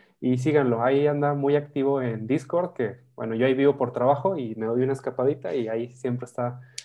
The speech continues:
participando. Y también Twitter es una maravilla, sobre todo para game design. Yo creo que funciona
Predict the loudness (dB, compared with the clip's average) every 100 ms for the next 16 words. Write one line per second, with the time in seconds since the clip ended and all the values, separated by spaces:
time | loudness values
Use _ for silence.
0 | _ -8 -4 -4 -2 -2 0 -2 -6 -18
1 | _ _ -2 0 -2 -4 -4 -4 -4 -4
2 | -4 -6 -10 -12 -8 -6 -6 -8 -12 _
3 | -4 0 2 2 2 4 2 0 -4 -2
4 | 0 -2 -4 -6 -6 -4 -2 -4 -6